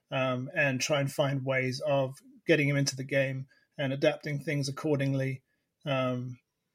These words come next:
and we'll have to sort of, sort of see how that goes. But, uh, yeah, never, never confident about going into Derby, but, but hopeful, um, given, you know, we've, we've kinda got our tails up,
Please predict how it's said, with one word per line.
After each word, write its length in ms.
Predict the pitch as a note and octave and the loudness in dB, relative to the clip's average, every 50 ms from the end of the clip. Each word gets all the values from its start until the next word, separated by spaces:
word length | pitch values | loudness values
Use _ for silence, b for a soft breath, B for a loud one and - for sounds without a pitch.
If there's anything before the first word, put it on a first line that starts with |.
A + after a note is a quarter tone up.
| _ - | _ -6
and 120 | F3+ D#3 C#3 | -4 0 2
we'll 100 | C#3+ C#3 | 0 0
have 60 | C#3 | 0
to 100 | - C#3 | -4 -6
sort 180 | - C#3 C3+ B2+ | -4 -4 -6 -6
of, 60 | - | -6
sort 140 | - C#3+ C3 | -8 -8 -6
of 60 | - | -6
see 180 | - C#3+ C3 | -6 -6 -6
how 120 | C#3 C3 B2+ | -4 -6 -6
that 180 | B2+ B2+ B2+ | -6 -8 -6
goes. 340 | - C#3 C3 C3+ C3 B2+ B2 | -2 -2 0 0 -2 -4 -8
But, 300 | - - C3 B2+ _ - | -8 -10 -10 -10 _ -6
uh, 220 | C#3 B2+ C3 C3 C3 - _ _ _ _ _ _ _ _ _ | -4 -4 -4 -4 -6 -8 _ _ _ _ _ _ _ _ _
yeah, 220 | - D#3 C#3 B2+ C3 | 2 2 2 2 4
never, 500 | C#3 D#3 D#3+ D3+ D#3+ E3 D#3 D3+ C#3 C#3+ B B B B B B B B _ | 4 4 4 6 6 8 8 8 6 4 B B B B B B B B _
never 260 | E3 D#3 D#3 D3 D3+ C#3+ | -10 -10 -6 -6 -6 -4
confident 460 | - C#3+ C#3 C#3 C#3 - C#3 C3 C3+ | -2 0 0 0 0 -2 -2 -4 -2
about 260 | C3 C#3+ C3 C3 - | -2 -2 -2 -2 -2
going 240 | C#3+ C#3 C3 C3 C3+ | -2 -2 0 0 0
into 240 | C#3 C3 - C#3+ C3 | -2 0 0 -2 0
Derby, 380 | C3 C#3+ C3+ C3+ C3 C#3 C3+ | 2 2 2 2 2 0 0
but, 220 | C3 - C3+ C#3 - _ _ | 0 -2 -4 -6 -6 _ _
but 160 | D#3 C#3 C3+ | -2 -2 -2
hopeful, 680 | - - - E3+ E3 E3+ - - E3 D#3 D3+ D3 C#3+ B B B B B B B _ - | -2 4 6 6 6 6 6 6 8 8 8 6 4 B B B B B B B _ -2
um, 460 | D3 D3 D3 D3 D3 C#3+ C#3+ C3+ C3 C#3 - - - | 2 2 4 4 4 2 0 -2 -4 -8 -10 -2 4
given, 400 | F#3 E3+ D#3+ D#3+ D3 D3 C#3+ D#3 | 6 6 6 6 2 2 0 2
you 80 | E3+ D#3 | 4 4
know, 80 | C#3+ | 4
we've, 200 | D#3 F#3 F3+ - - | 4 4 0 -4 -2
we've 160 | - F#3+ F3 - | 0 0 6 6
kinda 160 | G#3 F#3 E3 | 6 6 8
got 140 | F3 D#3+ D#3 | 8 8 8
our 80 | D3 C#3 | 8 8
tails 380 | - D#3+ D3+ C#3 C#3 B2+ C#3 | 8 8 8 8 8 8 6
up, 240 | C#3 C3+ C3 - - | 4 4 4 0 -8